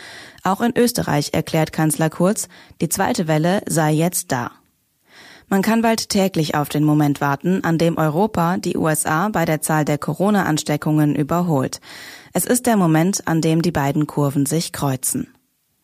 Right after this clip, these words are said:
Möglicherweise haben Sie jetzt das Bedürfnis, sich zu räuspern. Schlimm genug, könnten Sie sagen, dass es in Europa wieder schlechter läuft.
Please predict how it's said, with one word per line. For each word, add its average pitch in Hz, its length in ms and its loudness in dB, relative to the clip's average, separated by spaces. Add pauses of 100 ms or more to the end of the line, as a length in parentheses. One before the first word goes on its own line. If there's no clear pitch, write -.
(540)
Möglicherweise 233 760 2
haben 240 180 2
Sie 190 140 0
jetzt 196 200 0
das 202 120 -2
Bedürfnis, 170 560 0
sich 156 180 -2
zu 165 120 0
räuspern. 139 520 -2 (400)
Schlimm 208 300 2
genug, 202 400 2
könnten 165 280 2
Sie 160 120 2
sagen, 151 360 0
dass 156 200 0
es 147 100 -4
in 147 140 0
Europa 165 420 0
wieder 147 220 0
schlechter 185 440 0
läuft. 147 360 0